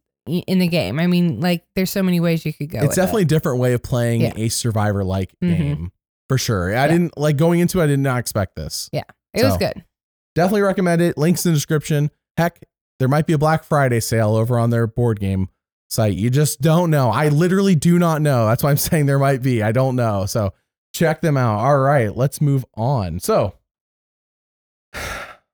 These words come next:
Speaker 2: let's just be frank. What are the split groups here? Before you tell me about the challenge.
Speaker 1: So it's Julie, Bruce, and Kendra.
Speaker 2: 'Cause
Speaker 1: Emily.
Speaker 2: they got to choose their own groups.
Speaker 1: Yeah, they got to pick, which I, I liked that,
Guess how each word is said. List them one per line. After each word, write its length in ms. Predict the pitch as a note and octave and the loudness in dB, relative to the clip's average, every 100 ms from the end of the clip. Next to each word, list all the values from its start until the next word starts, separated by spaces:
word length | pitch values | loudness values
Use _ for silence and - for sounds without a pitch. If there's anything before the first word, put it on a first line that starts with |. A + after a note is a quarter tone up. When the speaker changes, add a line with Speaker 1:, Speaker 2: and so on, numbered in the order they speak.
| _ | _
Speaker 2:
let's 200 | - G#3+ | -4 -2
just 160 | - - | -2 -4
be 100 | A#2 | -4
frank. 420 | - G#2+ F#2+ C3 | -2 -4 -4 -6
What 220 | - D#3 B3+ | -2 0 0
are 100 | A#3 | 0
the 100 | G3 | -2
split 480 | - - C#3+ C#3+ | -4 -4 -2 -2
groups 380 | C3+ A#2 G#2+ - | -2 -2 -2 -4
here? 300 | E2+ - - _ _ _ _ | -6 -8 -10 _ _ _ _
Before 400 | C3+ - F3+ F3 | -2 0 2 2
you 100 | D3+ | 0
tell 200 | C#3 C#3 | 0 0
me 100 | C3+ | 2
about 140 | A#2+ G#2 | 0 -2
the 60 | |
challenge. 500 | - F2+ - - _ _ _ _ _ - | -6 -8 -8 -16 _ _ _ _ _ -4
Speaker 1:
So 80 | G#3+ | -2
it's 160 | G#3 _ | -2 _
Julie, 340 | A3 A#3 C4 | -4 -2 -4
Bruce, 340 | A3+ A3+ A3+ | -2 -4 -4
and 140 | B3+ A#3 | -6 -4
Kendra. 520 | G3+ F3+ F3 E3+ E3+ | -2 -2 -2 -2 -4
Speaker 2:
'Cause 60 | E3+ - | -8 -6
Speaker 1:
Emily. 300 | F#3+ G3 D#3+ | -2 2 2
Speaker 2:
they 60 | |
got 160 | F3+ A#3+ | 2 -2
to 60 | G3+ | -2
choose 200 | A3 F#3+ | 0 2
their 80 | |
own 80 | E3+ | 0
groups. 480 | C#3+ C3 - - - | 0 -4 -6 -12 -8
Speaker 1:
Yeah, 160 | A3 C4+ | -4 -2
they 100 | A3 | 0
got 160 | A3+ - | -2 -6
to 60 | |
pick, 240 | - G#3+ - | -4 -4 -4
which 180 | - G3+ | -6 -2
I, 260 | - C#4 D4+ - - | 0 0 -2 -4 -8
I 240 | A#3 C#4 | -2 0
liked 360 | E4+ F#4+ F#4+ _ | 0 0 -4 _
that, 340 | G#3 A3+ A3 | -2 0 -4